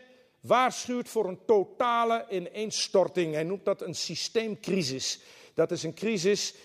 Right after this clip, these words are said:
die werkelijk alle geledingen van de economie zal treffen.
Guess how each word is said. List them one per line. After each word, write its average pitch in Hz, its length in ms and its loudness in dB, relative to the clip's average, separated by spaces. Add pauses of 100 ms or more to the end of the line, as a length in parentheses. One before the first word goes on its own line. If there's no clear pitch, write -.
(120)
die 160 200 0
werkelijk 208 600 4
alle 247 280 4
geledingen 226 880 -2
van 175 140 -8
de 160 100 -6
economie 185 800 -4 (100)
zal 170 400 0
treffen. 165 540 -6